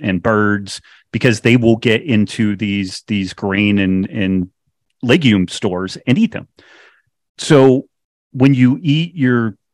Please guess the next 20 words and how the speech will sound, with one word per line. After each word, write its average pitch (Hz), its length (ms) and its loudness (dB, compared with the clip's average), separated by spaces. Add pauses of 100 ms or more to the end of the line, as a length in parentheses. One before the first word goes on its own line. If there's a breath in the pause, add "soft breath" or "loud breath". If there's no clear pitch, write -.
(320)
tofu 117 1080 0 (300)
thing 120 440 2
or 110 140 -2
your, 107 420 -6
your 107 180 -2
chickpeas 123 720 -2
or 113 100 2
whatever, 107 800 -2 (100)
um, 98 500 -2 (400)
there 113 80 2
may 127 160 6
not 143 260 2
be 113 340 0
a 117 60 -6
hunk 113 300 0
of 98 100 -4
meat 120 400 0
on 104 260 -2
your 95 100 -2
plate, 147 440 -4